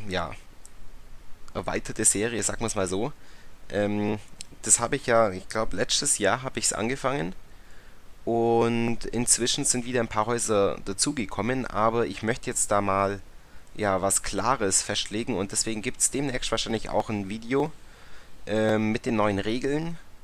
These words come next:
der, und, ähm, ja, wie man sich am besten bewerben kann, um auch auf meinem Server spielen zu können.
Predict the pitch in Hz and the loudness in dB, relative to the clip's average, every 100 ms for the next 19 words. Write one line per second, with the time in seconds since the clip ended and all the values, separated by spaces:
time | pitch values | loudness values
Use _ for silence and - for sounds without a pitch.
0 | - - - - - - 107 101 104 104 | -12 -10 -10 -10 -10 -2 0 4 4 4
1 | 104 101 - 95 95 98 98 95 123 139 | 2 -2 0 2 4 2 0 -2 0 2
2 | - 123 110 113 107 101 107 135 98 110 | 2 0 0 -2 -2 2 2 2 0 0
3 | 120 113 - 110 104 - 95 110 107 - | 0 0 0 0 -2 -2 -2 0 0 2
4 | 127 156 104 95 90 92 - 90 104 | 2 0 -2 -2 -2 -2 -2 0 0